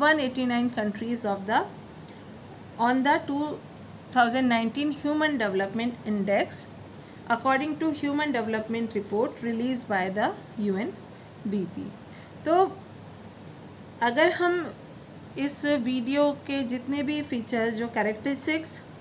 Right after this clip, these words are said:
हमने पढ़े समझे, तो उनको अगर हम समराइज करें तो अभी हमें बहुत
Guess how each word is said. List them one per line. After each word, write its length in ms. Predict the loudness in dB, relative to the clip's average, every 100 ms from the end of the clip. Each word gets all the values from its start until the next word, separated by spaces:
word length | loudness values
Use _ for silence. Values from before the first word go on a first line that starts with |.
| -16 -16 -16 -16 -16 -16 -12 -2
हमने 560 | 2 4 4 4 2 0 -6 0
पढ़े 360 | 4 6 6 4
समझे, 600 | 2 2 2 0 0 -2
तो 240 | 0 0
उनको 360 | 2 2 2 4
अगर 300 | 4 4 2
हम 140 | 2
समराइज 640 | 2 0 2 4 4 4 0
करें 480 | 0 2 0 -2
तो 80 | -2
अभी 320 | 0 0 0
हमें 440 | 0 2 0 0 -2
बहुत 460 | -2 2 4 2